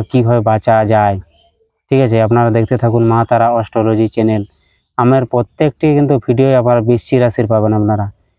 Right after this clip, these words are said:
জন্ম থেকে, মৃত্যু থেকে, অভিশাপের থেকে, এমন কোনো ভিডিও নেই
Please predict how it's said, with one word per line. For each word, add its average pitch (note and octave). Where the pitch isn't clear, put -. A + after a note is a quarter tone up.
জন্ম A#2+
থেকে, B2
মৃত্যু A#2
থেকে, B2
অভিশাপের A#2
থেকে, A#2
এমন C3+
কোনো D3
ভিডিও B2+
নেই C3